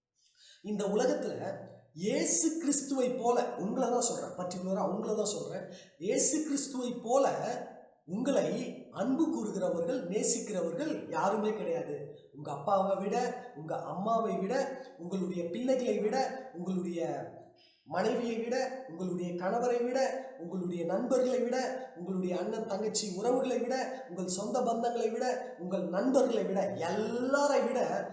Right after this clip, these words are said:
உங்களை அதிகமாய் நேசிக்கிறவர் ஆண்டவராகிய இயேசு கிறிஸ்து. ஓகேங்களா? So, அந்த அளவுக்கு அவருடைய அன்பு மேலானது. "அனாதி சிநேகத்தால் சிநேகித்தேன், காருண்யத்தினால் உன்னை இழுத்துக் கொள்கிறேன்." அன்பின் கயிறுகளால்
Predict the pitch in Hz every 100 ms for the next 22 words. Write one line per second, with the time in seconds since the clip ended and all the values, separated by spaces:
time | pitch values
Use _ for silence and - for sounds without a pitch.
0 | - 165 190 196 185 - 190 269 277 277
1 | 262 220 220 214 202 185 262 294 - -
2 | - - 170 180 180 160 151 - 147 156
3 | - 170 175 117 - 147 143 - - -
4 | _ _ - - 143 143 143 - - -
5 | 208 233 - - 151 180 190 208 208 247
6 | 233 214 185 180 165 - 185 233 269 285
7 | 190 - - 147 180 190 185 170 147 -
8 | 196 208 190 196 185 190 190 185 185 185
9 | 185 190 240 240 185 190 190 190 185 202
10 | 262 - - - 170 190 285 - - 220
11 | - 190 180 - - - 180 247 247 262
12 | - - 190 226 277 262 233 160 269 -